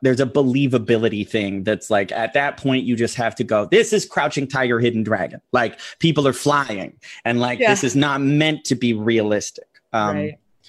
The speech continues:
Speaker 1: but, I mean, you gotta do that with a lot of kung fu movies and, like, fighting stuff in general.
Speaker 2: I don't mind it if they put tiny people with swords or things that makes it seem like, "Oh, yeah, that could do you if you slice somebody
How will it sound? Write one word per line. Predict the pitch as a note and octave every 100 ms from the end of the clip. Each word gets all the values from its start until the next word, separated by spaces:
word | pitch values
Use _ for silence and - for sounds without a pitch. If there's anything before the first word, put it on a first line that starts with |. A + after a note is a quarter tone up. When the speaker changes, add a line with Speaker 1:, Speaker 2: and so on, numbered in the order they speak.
| - -
Speaker 1:
but, | A3+
I |
mean, | A#3+ A#3
you | G#3+
gotta | C#4+
do | C3 C#3+
that | B2+
with | G#2+
a | F2
lot | E2 G2+ G#2
of | -
kung | - G2
fu | F2+ G2 F#2 F2+ F2
movies | G2+ F#2+ F2 F2 -
and, | - F#2+ D#2+ -
like, | G2 F2
fighting | - - G2 F#2+ F2+
stuff | E2+ - F#2+ - -
in | E2+
general. | - -
Speaker 2:
I | C5+
don't | C5+
mind | B3 C4 F#4+
it | G#3
if | G3 -
they | G#3 G3 -
put | - G3+
tiny | G#3+ G#3 G#3
people | A3 G#3+ F#3+
with | D#3+
swords | - D3+ F3 G#3+ F3
or | E3
things | D#3+ F3 E3+
that | E3+
makes | D#3 D#3 -
it | D3+ -
seem | - E3
like, | D#3 -
"Oh, | F4
yeah, | D#4+ E4
that | D4 D4
could | C4+
do |
you | C4 C4+
if | -
you |
slice | A3+ B3 C4 C4+
somebody | G3+ G3 F3+ F#3 G#3